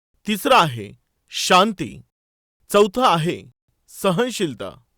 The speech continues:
पाचवं आहे ममता व आज आपण पाहूया सहावं चांगुलपणा. कोणतं आहे? चांगुलपणा. प्रियांनो, चांगुलपणाबद्दल आज आपण शिकणार आहोत. लक्ष देऊन ऐका.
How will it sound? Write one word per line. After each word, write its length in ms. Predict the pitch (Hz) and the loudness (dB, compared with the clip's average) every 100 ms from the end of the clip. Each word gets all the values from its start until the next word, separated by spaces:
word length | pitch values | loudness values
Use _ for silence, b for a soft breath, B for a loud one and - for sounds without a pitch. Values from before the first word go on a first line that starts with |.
| _ _ _ - | _ _ _ 0
पाचवं 420 | 190 196 262 254 | 2 2 2 4
आहे 380 | 196 117 104 65 _ _ _ - | 4 0 -12 -20 _ _ _ -10
ममता 720 | 139 170 214 196 156 87 117 _ _ _ _ - | -2 2 2 2 0 -2 -14 _ _ _ _ -2
व 80 | 185 | 4
आज 280 | 190 214 233 | 6 6 4
आपण 280 | 214 233 | 0 -4
पाहूया 440 | 208 165 196 170 101 _ _ _ | -2 -2 0 -2 -2 _ _ _
सहावं 640 | - 196 156 202 185 107 - _ _ _ _ _ _ _ | -6 -4 2 0 0 -4 -10 _ _ _ _ _ _ _
चांगुलपणा. 760 | - 190 202 220 214 151 131 90 - _ _ - | 2 2 4 0 0 -4 -4 -10 -18 _ _ -2
कोणतं 300 | 185 208 240 | 0 2 4
आहे? 340 | 214 220 262 _ _ _ _ _ _ _ _ - | 4 0 -12 _ _ _ _ _ _ _ _ -2
चांगुलपणा. 760 | 190 180 202 220 - 147 139 95 - _ _ _ _ _ | 0 2 2 -2 -2 -2 -2 -6 -16 _ _ _ _ _
प्रियांनो, 320 | 185 214 247 262 | 2 2 4 2
चांगुलपणाबद्दल 880 | - 190 214 247 233 233 208 196 226 | 4 0 2 -2 0 0 0 0 2
आज 220 | 185 196 | 2 2
आपण 240 | 190 - 208 | -2 -6 -10
शिकणार 380 | - 165 190 202 | -8 -6 -2 -2
आहोत. 220 | 175 196 | -2 -4
लक्ष 260 | 165 160 208 | -4 -4 -2
देऊन 200 | 196 202 | -2 -2
ऐका. 220 | 113 - | -4 -10